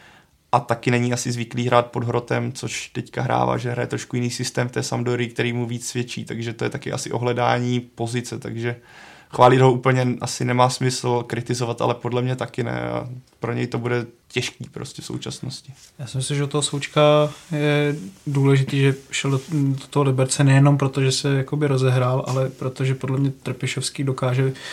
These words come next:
Speaker 2: strašně dobře pracovat se středáky, zvlášť s defenzivními, že pod ním oni se strašně probudí, jsou maximálně agresivní, jsou v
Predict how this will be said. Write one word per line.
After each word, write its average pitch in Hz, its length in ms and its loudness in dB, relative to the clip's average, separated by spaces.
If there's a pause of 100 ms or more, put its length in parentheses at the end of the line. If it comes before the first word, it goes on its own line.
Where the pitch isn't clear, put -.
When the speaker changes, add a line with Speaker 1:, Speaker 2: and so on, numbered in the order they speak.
(140)
Speaker 2:
strašně - 420 0
dobře 135 200 4
pracovat 135 460 2
se - 120 0
středáky, 131 680 2
zvlášť 123 280 0
s - 280 -4
defenzivními, 123 680 0 (420)
že 135 80 4
pod 131 140 2
ním 131 240 4
oni 127 160 4
se 135 140 -2
strašně 135 360 0
probudí, 131 460 2
jsou 131 420 4 (380)
maximálně 135 640 4
agresivní, 139 920 4
jsou 139 260 0
v - 140 -4